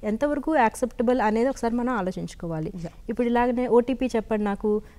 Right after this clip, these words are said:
Speaker 1: లేదంటే మీ అకౌంట్ నేను మనీ వె-, ప-, పంపిస్తున్నాను, మీ డీటెయిల్స్ ఒకసారి వెరిఫై చేస్తానని" ఫస్ట్ చక్కగా మీ పేరు, మీ date of బర్త్‌తో మొదలు పెడతారు. అక్కడి నుంచి, "ఆ, ఇవి కరెక్టేనండి, మీరు ఉండే ప్లేస్ పలానా కదా,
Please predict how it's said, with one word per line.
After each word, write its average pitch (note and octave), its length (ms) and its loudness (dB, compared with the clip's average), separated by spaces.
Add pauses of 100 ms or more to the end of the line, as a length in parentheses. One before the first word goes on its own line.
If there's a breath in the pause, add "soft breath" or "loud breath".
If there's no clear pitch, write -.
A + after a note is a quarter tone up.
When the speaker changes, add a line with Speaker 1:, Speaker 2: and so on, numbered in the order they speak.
(100)
Speaker 1:
లేదంటే G#3+ 640 2
మీ G#3 200 4
అకౌంట్ A3+ 400 2
నేను G3+ 300 2
మనీ G3 260 2
వె-, G3 240 -2
ప-, G3+ 180 -2
పంపిస్తున్నాను, F#3+ 680 0
మీ G3+ 160 0
డీటెయిల్స్ A3+ 400 2
ఒకసారి G#3+ 280 0
వెరిఫై F#3+ 280 0
చేస్తానని" G3 580 -2
ఫస్ట్ - 600 -6
చక్కగా C4 340 0
మీ B3+ 140 4
పేరు, A3+ 480 6 (360 soft breath)
మీ A3+ 320 4
date G3+ 240 2
of A#3 80 2
బర్త్‌తో A3 320 0
మొదలు G3 240 0
పెడతారు. E3+ 520 -10 (120)
అక్కడి D4+ 280 -2
నుంచి, D4+ 260 -2
"ఆ, B3+ 140 0
ఇవి B3+ 180 4
కరెక్టేనండి, C4+ 560 0
మీరు C4+ 200 2
ఉండే A#3+ 160 4
ప్లేస్ B3 340 2
పలానా A3 260 4
కదా, B3 260 0